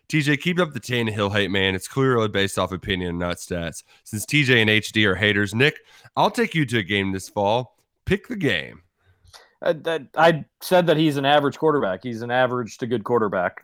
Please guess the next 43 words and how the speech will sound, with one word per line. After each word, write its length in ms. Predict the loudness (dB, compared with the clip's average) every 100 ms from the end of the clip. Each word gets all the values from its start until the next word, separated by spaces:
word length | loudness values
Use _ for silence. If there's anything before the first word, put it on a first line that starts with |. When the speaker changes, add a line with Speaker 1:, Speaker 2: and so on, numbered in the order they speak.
| -6
Speaker 2:
If 160 | -4
you, 160 | -4 -2
I 60 |
mean, 260 | 0 -2 -6 -8
he's 180 | -8 0
certainly 320 | 2 4 4
not 220 | 4 4
elite. 460 | 4 4 2 0 -4
You 160 | 0
wouldn't 260 | 2 2 0
say 200 | 0 0
that 240 | 0 -4
Tannehill 500 | -2 0 0 2 2
is 80 | 2
one 140 | 0 0
of 60 |
the 80 | 0
elite 280 | 0 -2 -2
quarterbacks 500 | -2 0 2 0 -2
in 60 |
the 100 | -6
N 60 | -4
F 140 | 0
L, 180 | 4 4
right? 340 | 4 0 -4 -6 _ _ _ _ _ _
Certainly, 420 | 2 6 6 6
you 100 | 2
wouldn't 180 | 2 0
say 200 | 0 2
that. 380 | 6 6 6 0 _ _ _ _ -20 -20 _ _ _ _ _ _ _ _ _ _
I 80 | 2
said 220 | 4 2
Matt 280 | 4 6 8
Ryan 220 | 8 6
was 100 | 4
a 40 | 4
nice 140 | 2
compliment, 520 | 4 2 2 -2 -4 0
and 220 | 2 4
if 180 | 2 0
he, 300 | 0 2 2
if 260 | 0 -2
Tannehill 600 | 2 4 6 6 6 2